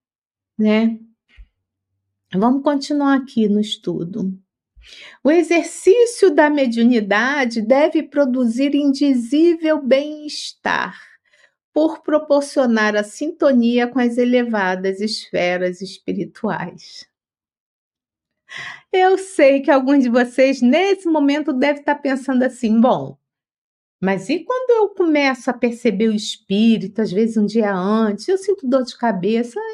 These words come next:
aí eu tô falando de uma forma genérica, eu sinto mal-estar, sabe? E eu fico ali um pouco irritadiço, algum, irritadiça, né? Algumas pessoas sentem isso, outras não,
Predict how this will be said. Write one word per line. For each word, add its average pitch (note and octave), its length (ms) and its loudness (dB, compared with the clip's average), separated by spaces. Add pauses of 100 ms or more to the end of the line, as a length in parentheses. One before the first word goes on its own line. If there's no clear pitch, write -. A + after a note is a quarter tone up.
(260)
aí G#4 100 0
eu G#4 140 -2
tô F#4+ 100 -2
falando F4+ 260 -2
de E4 40 -2
uma D#4 200 -2
forma D#4 260 -2
genérica, C4 600 -4 (300)
eu A4+ 120 2
sinto G4 280 0 (200)
mal-estar, B3+ 1000 0 (560)
sabe? B3 760 0 (200)
E D#4 100 6
eu F#4+ 100 4
fico F#4+ 340 0
ali E4 600 6
um D4 100 -2
pouco E4+ 560 0 (520)
irritadiço, D4+ 1500 0
algum, C4+ 680 -2
irritadiça, B3+ 1120 -2
né? A3+ 100 0
Algumas F4 400 -2
pessoas G#4 440 -2
sentem G#4+ 580 0
isso, - 360 -12
outras F4+ 560 -4
não, E4 520 -4